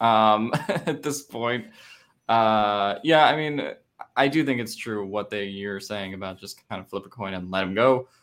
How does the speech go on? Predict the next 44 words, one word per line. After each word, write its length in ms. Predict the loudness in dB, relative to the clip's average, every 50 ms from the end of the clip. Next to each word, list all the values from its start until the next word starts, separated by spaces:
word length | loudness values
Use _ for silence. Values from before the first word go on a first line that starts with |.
| _ _ _ -6
uh, 320 | -2 -2 0 0 0 -2 -4 -8
because 560 | -12 -12 -8 -6 -6 -6 -6 -8 -12 -16 -14 -16
at 100 | -14 -10
this 180 | -10 -10 -10 -12
point 380 | _ -12 -10 -10 -10 -10 -12 _
they 100 | -12 -10
don't 260 | -8 -6 -6 -8 -8 -10
seem 320 | -10 -10 -8 -8 -10 -10
to, 120 | -12 -14 -8
like, 220 | -8 -8 -8 -8 -10
have 260 | -8 -8 -8 -8 -4
confidence 560 | -2 0 0 -2 -4 -8 -8 -8 -8 -10 -12
in 240 | -12 -12 -14 -12 -6 0
any 220 | 0 2 4 4
of 120 | 4 4 4
them, 260 | 4 2 2 0 -4 _ _ _ _ _ _ _ -12 -8
uh, 240 | -6 -6 -4 -4 -4
and 120 | -4 -6
then 380 | -6 -8 -6 -6 -4 -4 -4 -4
that's 220 | -6 -6 -8 -8
become 300 | -14 -14 -10 -8 -6 -4
evident, 440 | -4 -4 -4 -6 -8 -10 -10 -10 -8
which 220 | -8 -8 -8 -10 -12
is 240 | -12 -14 -14 -16 -16 -20
a 40 | -12
problem 460 | -4 0 2 2 2 2 0 -4 -6
if 140 | -8 -12 -14
you're 100 | -16 -16
trying 420 | -14 -10 -4 -2 -2 -2 -2 -4
to 140 | -8 -12 -12
make 340 | -8 -2 -2 -2 -2 -2 -6
one 200 | -6 -4 -4 -4
of 100 | -4 -6
them 240 | -6 -6 -6 -6 -6 -6
R 120 | -6 -6
B 140 | -6 -6 -8
two 320 | -10 -10 -10 -8 -8 -8
during 380 | -8 -8 -6 -6 -4 -4 -4 -6
the 80 | -8 -10
course 400 | _ -6 -6 -6 -6 -8 -10 -10
of 120 | -10 -10
the 80 | -10 -10
season. 500 | -8 -6 -6 -6 -6 -8 -8 -10 -10 -14 _ _ _ _ _ _ _ _ -6
Um, 720 | -6 -4 -4 -4 -6 -6 -6 -8 -8 -8 -10 -12 -14